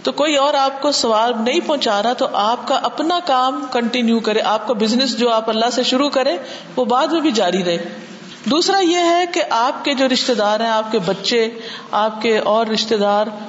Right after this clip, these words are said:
وہ آپ کے لیے کچھ کریں جس کا ثواب آپ کو ملے۔ اب کیا کسی کو آپ مجبور کر سکتے ہیں کہ وہ آپ کے لیے کچھ کرے؟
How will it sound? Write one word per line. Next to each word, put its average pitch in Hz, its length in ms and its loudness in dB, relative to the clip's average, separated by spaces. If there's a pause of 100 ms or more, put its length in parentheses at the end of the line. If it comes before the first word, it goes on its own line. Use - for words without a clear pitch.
(140)
وہ 320 220 4
آپ 320 220 2
کے 285 100 0
لیے 294 180 0
کچھ 302 240 -2
کریں 269 260 2
جس 254 220 -2
کا 269 120 2
ثواب 202 400 0
آپ 175 220 0
کو 202 60 0
ملے۔ 165 240 2 (1080)
اب 294 220 0
کیا 320 180 0 (100)
کسی 330 300 0
کو 339 400 2 (240)
آپ 240 180 0
مجبور 240 360 0
کر 262 220 0
سکتے 339 300 -2
ہیں 381 80 0
کہ 370 60 2
وہ 311 100 4
آپ 254 220 0
کے 269 60 -2
لیے 262 140 0
کچھ 254 200 -2
کرے؟ 240 180 -2